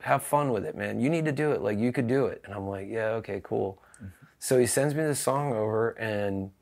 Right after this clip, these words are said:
Speaker 1: I mean, zero pressure. I'm just like, "You can't do anything in Los Angeles."
Speaker 2: Yeah.
Speaker 1: I'd gone to Los Angeles March sixth to, like, hang out with my girlfriend for three days, and I ended up being there for two months.
Speaker 2: Wow.
Speaker 1: So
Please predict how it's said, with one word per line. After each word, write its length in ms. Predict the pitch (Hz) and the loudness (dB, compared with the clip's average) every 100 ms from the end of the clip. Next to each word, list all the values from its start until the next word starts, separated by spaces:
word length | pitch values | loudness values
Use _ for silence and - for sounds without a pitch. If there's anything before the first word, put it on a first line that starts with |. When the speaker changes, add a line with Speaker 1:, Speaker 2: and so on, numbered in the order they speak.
| _ _ _ _ | _ _ _ _
Speaker 1:
I 80 | - | -2
mean, 400 | 107 90 90 90 | -2 -4 -8 -6
zero 400 | 101 135 139 92 | 2 6 6 6
pressure. 520 | 92 117 95 - - - - | 2 0 0 -2 -10 -20 -6
I'm 180 | 117 120 | -2 0
just 180 | 110 | 0
like, 260 | 110 104 87 - _ - _ _ _ _ _ _ - | 2 2 0 -6 _ -20 _ _ _ _ _ _ -4
"You 160 | 113 | -2
can't 280 | 107 139 120 | 0 0 2
do 160 | 98 165 | 4 4
anything 320 | 123 87 95 | 2 -2 -6
in 80 | 95 | -6
Los 260 | 95 92 | -8 -6
Angeles." 580 | 104 120 113 95 98 - _ - | -4 -4 -2 -4 -6 -10 _ -2
Speaker 2:
Yeah. 180 | 110 117 | 2 4
Speaker 1:
I'd 120 | 127 | 6
gone 220 | 151 175 | 6 6
to 60 | 151 | 4
Los 260 | 135 123 | 2 2
Angeles 460 | 135 151 127 107 104 | 0 2 2 0 -2
March 260 | 113 113 - | -2 -2 -2
sixth 480 | - 135 - - - - | 0 0 0 -8 -12 -2
to, 340 | 104 98 87 107 | 2 2 0 0
like, 220 | 104 95 | 0 0
hang 200 | 113 110 | 0 0
out 120 | 107 | 0
with 120 | 98 | -2
my 120 | 95 95 | -4 -2
girlfriend 460 | 104 117 - 92 | 2 2 2 -4
for 100 | - | -6
three 280 | 92 101 104 | -6 0 2
days, 380 | 104 107 101 95 | 4 4 4 0
and 460 | 110 98 92 92 90 _ _ _ _ - | -6 -8 -8 -8 -12 _ _ _ _ -8
I 60 | 98 | -4
ended 200 | 101 92 | -2 -2
up 100 | 87 | 0
being 200 | 104 98 | -2 -2
there 120 | 95 | -4
for 120 | 92 | -8
two 200 | 87 110 | -6 -4
months. 440 | 92 95 95 - - _ - | -4 -6 -10 -16 -20 _ -8
Speaker 2:
Wow. 260 | 82 82 - | -6 -6 -10
Speaker 1:
So 560 | - - 107 101 95 95 | -12 0 4 6 4 2